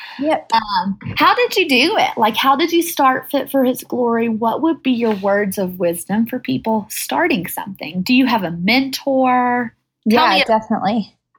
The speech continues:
Speaker 1: Yeah, so I think the first step is to, like, find people who are like-minded, who have that,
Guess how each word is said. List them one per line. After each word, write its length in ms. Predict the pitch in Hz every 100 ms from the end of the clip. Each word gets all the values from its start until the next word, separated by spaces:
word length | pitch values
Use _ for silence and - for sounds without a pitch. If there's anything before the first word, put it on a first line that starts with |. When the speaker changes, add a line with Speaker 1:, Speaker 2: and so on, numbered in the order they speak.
| _ _ - -
Speaker 1:
Yeah, 240 | 262 262
so 160 | 254 -
I 60 | 320
think 180 | 349
the 140 | 403 440
first 280 | 277 269 277
step 220 | 269 233
is 180 | 226 -
to, 60 | 220
like, 160 | -
find 280 | - 208 220
people 460 | 220 226 220 196 196
who 480 | 226 214 214 - -
are 180 | 208 196
like-minded, 720 | 196 180 - 180 190 233 370 -
who 140 | 240
have 420 | 202 - 196 190
that, 340 | 196 185 175